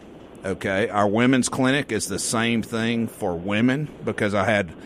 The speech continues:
I had wives and girlfriends of our male patients come in and they, they challenged me. They're like, "Well, why don't you have a clinic like this for me?"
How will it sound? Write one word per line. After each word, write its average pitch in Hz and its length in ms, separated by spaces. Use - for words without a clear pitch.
I 101 100
had 110 160
wives 113 460
and 90 100
girlfriends 107 720
of 92 100
our 87 180
male 104 380
patients 98 500
come 101 240
in 95 280
and 85 160
they, 95 180
they 95 100
challenged 110 580
me. 98 120
They're 92 160
like, 95 280
"Well, 98 140
why 120 220
don't 156 260
you 120 80
have 113 160
a 101 60
clinic 110 320
like 104 240
this 107 180
for 101 160
me?" 107 320